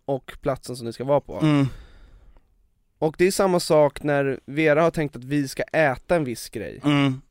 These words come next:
Speaker 1: Det ska, så här ska, ska det vara.
Speaker 2: Mm.
Speaker 1: Alltså det är liksom, det är så här jag har tänkt det, det är så här jag vill att det ska gå till.
Speaker 2: Mm.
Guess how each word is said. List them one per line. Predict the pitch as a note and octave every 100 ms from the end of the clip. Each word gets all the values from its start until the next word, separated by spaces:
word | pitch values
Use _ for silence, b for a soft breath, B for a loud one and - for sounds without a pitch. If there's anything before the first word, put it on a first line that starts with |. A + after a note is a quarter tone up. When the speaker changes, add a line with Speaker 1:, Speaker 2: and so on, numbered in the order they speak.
| _
Speaker 1:
Det | - D3
ska, | D3 E3
så | D#3 - -
här | E3+ G3 F#3 F3
ska, | D3+ - C#3 - - _
ska | - D#3
det | D3
vara. | D3+ G#3+ F#2 -
Speaker 2:
Mm. | D3+
Speaker 1:
Alltså | C3+
det | D3 E3+ E3+
är | D#3
liksom, | D3+ C#3+ D3 C#3+ B2+ - -
det | D3+
är |
så | D#3
här | E3 E3
jag | D#3
har |
tänkt | D#3 G3 F#3 F3
det, | - D#3+
det | D3
är | D3
så | C#3+
här | D3+ C3
jag |
vill | B2+ C3
att | A#2+
det | B2+
ska | -
gå | A#2+ B2
till. | - B2+ D2+ -
Speaker 2:
Mm. | C3+ C3 C3